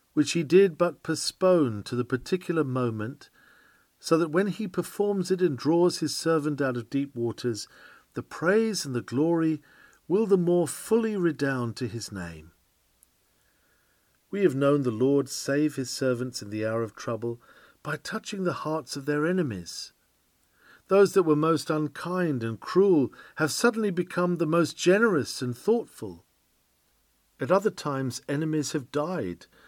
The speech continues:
or have been put to confusion, like the wicked Haman, when he plotted the destruction of the Jews. The Lord has hanged up Haman,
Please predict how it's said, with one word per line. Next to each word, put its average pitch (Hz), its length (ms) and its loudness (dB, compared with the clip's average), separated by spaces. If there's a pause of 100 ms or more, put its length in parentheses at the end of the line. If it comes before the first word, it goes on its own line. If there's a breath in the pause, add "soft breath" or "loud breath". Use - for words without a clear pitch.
(140)
or 120 140 0
have 127 160 0
been 139 220 0
put - 240 -2
to 151 100 -8
confusion, 139 880 -6 (300 soft breath)
like 139 180 -4
the 139 80 -2
wicked 160 320 -2 (120)
Haman, 123 420 -2 (340 soft breath)
when 139 160 0
he 156 140 0
plotted 180 640 -2 (280)
the 123 220 -2
destruction 139 680 -6
of 127 120 -4
the 135 80 -2
Jews. 101 640 -8 (1080)
The 101 80 -6
Lord 127 360 2
has 123 320 -6
hanged 139 280 -2
up 135 200 -6
Haman, 98 560 -8